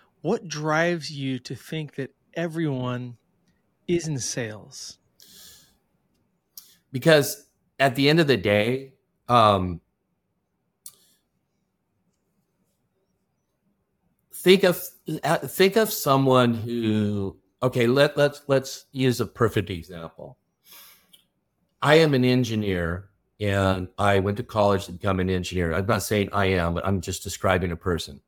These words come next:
Speaker 2: I'm an engineer. I went to college to become an engineer. I know a lot about, uh, thermodynamics.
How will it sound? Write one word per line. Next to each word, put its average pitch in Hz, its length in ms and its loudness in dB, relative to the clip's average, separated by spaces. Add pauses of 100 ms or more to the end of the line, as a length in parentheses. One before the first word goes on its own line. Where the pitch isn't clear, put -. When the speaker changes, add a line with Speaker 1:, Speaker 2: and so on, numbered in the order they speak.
Speaker 2:
I'm 113 120 0
an 113 100 2
engineer. 117 460 2
I 95 60 2
went 113 200 -2
to 131 60 -4
college 104 360 0
to 98 60 -16
become 98 200 -4
an 95 100 -2
engineer. 85 460 -10 (480)
I 135 160 4
know 156 240 6
a 107 80 6
lot 101 500 2 (880)
about, 101 640 2 (680)
uh, 110 160 2
thermodynamics. 104 1120 4